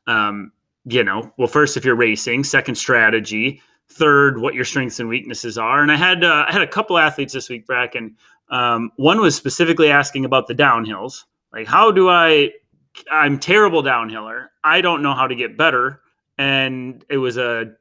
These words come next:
no downhill left behind workout, for example. And it was one of those where I was like, that was the emphasis. And then I had another athlete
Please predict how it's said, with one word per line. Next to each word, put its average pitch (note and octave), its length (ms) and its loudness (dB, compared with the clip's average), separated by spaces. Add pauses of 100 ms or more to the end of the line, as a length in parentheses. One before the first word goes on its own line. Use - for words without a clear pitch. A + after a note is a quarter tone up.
(100)
no C3+ 220 -6
downhill B2+ 380 0
left A#2+ 200 -4
behind G#2+ 360 -10
workout, G#2 420 -16
for A2+ 120 -16
example. A2 560 -14
And A2+ 120 -12
it A2 40 -14
was G#2+ 140 -12
one A2+ 140 -6
of A2+ 80 -2
those A#2+ 200 4
where C3 120 4
I B2 80 6
was A#2 240 2
like, A#2+ 220 2
that G2+ 200 2
was B2+ 120 0
the D#3+ 100 4
emphasis. D3 500 -2
And B2+ 80 -4
then C3+ 100 2
I C3+ 60 4
had C#3 120 2
another D3+ 300 4
athlete C3+ 540 2